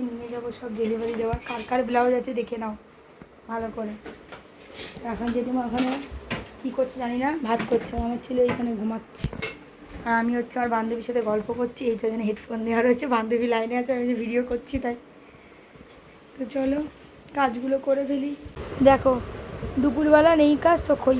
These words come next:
ভাজ, দেখেছো? দেখো কী হুজ্জুতি করছে, কী বলবো। কী রে,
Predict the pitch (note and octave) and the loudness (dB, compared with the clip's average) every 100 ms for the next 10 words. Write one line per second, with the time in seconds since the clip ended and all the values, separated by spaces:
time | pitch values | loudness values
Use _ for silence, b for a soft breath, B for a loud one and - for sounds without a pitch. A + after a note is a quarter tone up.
0 | A3+ A#3 - C#4+ D#4+ D4 - - G#4 A4 | 2 -2 0 -2 -2 -6 -8 -6 -4 -2
1 | A4+ B4 B4 A4+ - - - - - E4 | -2 -2 0 0 -2 -8 -10 -2 4 8
2 | F4 E4+ E4 E4 D4+ D4+ A3 D4 D4+ - | 8 8 6 6 6 4 4 2 2 4
3 | C#4+ C#4+ - D4+ C#4+ - C#4 B3+ C4 A#3+ | 2 2 0 0 0 2 2 6 4 4
4 | C4 B3 - - - - - - - G#4 | 0 -2 -8 -10 -10 -12 -12 -12 10 12
5 | A#4+ | 12